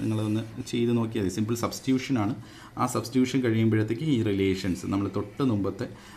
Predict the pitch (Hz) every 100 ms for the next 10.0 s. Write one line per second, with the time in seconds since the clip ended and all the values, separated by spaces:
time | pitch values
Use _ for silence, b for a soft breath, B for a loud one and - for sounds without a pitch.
0 | B - 101 95 92 95 95 - - -
1 | - - - - - 110 - - - 107
2 | 95 - 110 127 110 101 95 - 110 104
3 | 101 95 92 120 190 - B B - 107
4 | 98 113 107 - 113 104 104 - 101 98
5 | 101 101 107 - 98 95 - 80 - 90
6 | 92 95 92 95 95 95 104 98 110 107
7 | 104 92 85 - - - 123 - 101 90
8 | 98 87 - - 92 98 98 87 85 -
9 | 127 92 90 85 82 80 80 151 87